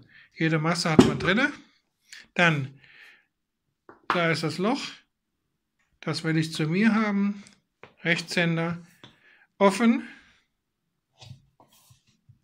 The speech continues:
Zu. Man sollte aber bedenken, sie ist nicht ganz wasserdicht, weil oder auslaufsicher. Wenn man hier das hochmacht, dann sieht man's. Nee, man sieht's eigentlich nicht. Da müsste man's gegens Licht halten vielleicht.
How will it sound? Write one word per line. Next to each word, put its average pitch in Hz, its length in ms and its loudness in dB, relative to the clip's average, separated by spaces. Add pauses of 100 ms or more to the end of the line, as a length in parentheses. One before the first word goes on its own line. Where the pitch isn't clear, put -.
(240)
Zu. 139 500 2 (760)
Man 165 140 4
sollte 208 260 4
aber 196 160 0
bedenken, 180 720 0 (280)
sie 165 260 -6
ist 196 240 0
nicht 247 340 0
ganz 208 380 0
wasserdicht, 214 720 0
weil 175 360 0 (540)
oder 147 180 0
auslaufsicher. 180 840 0
Wenn 165 100 0
man 160 100 2
hier 196 200 0
das 160 200 -2
hochmacht, 160 460 -4
dann 143 120 -4
sieht 160 240 -6
man's. 190 360 -6 (1300)
Nee, 151 160 -4
man 143 200 -2
sieht's 165 220 -6
eigentlich 143 380 -6
nicht. 165 240 -4
Da 135 60 -4
müsste 156 280 -6
man's 147 220 -8
gegens 147 300 -6
Licht 165 260 -6
halten 139 300 -4
vielleicht. 147 580 -6